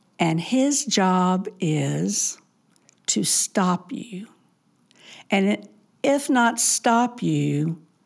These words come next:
delay you, discourage you,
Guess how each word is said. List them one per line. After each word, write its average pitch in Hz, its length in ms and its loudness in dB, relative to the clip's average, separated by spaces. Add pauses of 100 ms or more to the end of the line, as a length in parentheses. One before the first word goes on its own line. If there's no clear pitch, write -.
(760)
delay 202 440 2
you, 160 520 -2 (760)
discourage 202 840 0
you, 165 300 -6